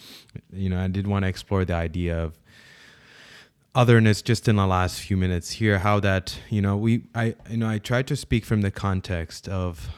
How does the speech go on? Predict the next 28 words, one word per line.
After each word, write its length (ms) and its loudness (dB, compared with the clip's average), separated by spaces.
um, 480 -8
of 180 -8
being 280 2
Black 340 -6
and 180 -6
for 220 -6
Black 380 -6
people. 360 -8
And 80 -6
I 80 -6
think 280 -4
now 180 -2
I'm 80 -4
curious 580 -6
maybe 260 -4
to 120 -12
hear 200 -4
from 220 -6
the 140 -6
other 180 -2
perspective 720 -10
and 340 -10
how 220 -4
that 180 -4
otherness 520 -2
forms. 540 -4
How 140 -4
does, 300 -8